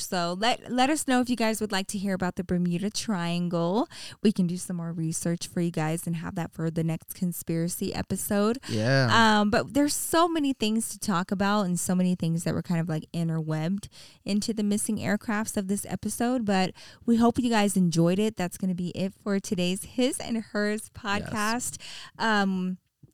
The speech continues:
Speaker 1: that's what we think about the missing aircrafts. It is very weird, but, like, honestly,
Speaker 2: Yeah. And why do
Speaker 1: anything can
Speaker 2: you,
Speaker 1: go wrong.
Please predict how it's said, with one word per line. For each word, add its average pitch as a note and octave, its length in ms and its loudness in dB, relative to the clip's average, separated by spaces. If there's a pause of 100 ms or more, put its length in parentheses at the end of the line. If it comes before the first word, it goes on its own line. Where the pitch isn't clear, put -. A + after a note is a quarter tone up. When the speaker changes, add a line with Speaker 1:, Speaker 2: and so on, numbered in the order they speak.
(280)
Speaker 1:
that's A#3+ 240 -4
what C#4+ 100 -4
we C#4+ 100 -4
think C4+ 200 -4
about A#3 300 -4
the G#3 80 -2
missing G3+ 340 -2
aircrafts. G3+ 500 -4
It F#3 80 -2
is C#4+ 160 0
very A#3 260 2
weird, F#3+ 360 0
but, F#3+ 100 0
like, - 200 -6
honestly, G#3+ 580 -2
Speaker 2:
Yeah. F2 120 -2 (140)
And G#2+ 140 2
why B2+ 120 10
do E3 40 10 (100)
Speaker 1:
anything F3 200 8
can D#3 100 10
Speaker 2:
you, - 60 6
Speaker 1:
go G#3+ 180 4
wrong. D#3+ 480 2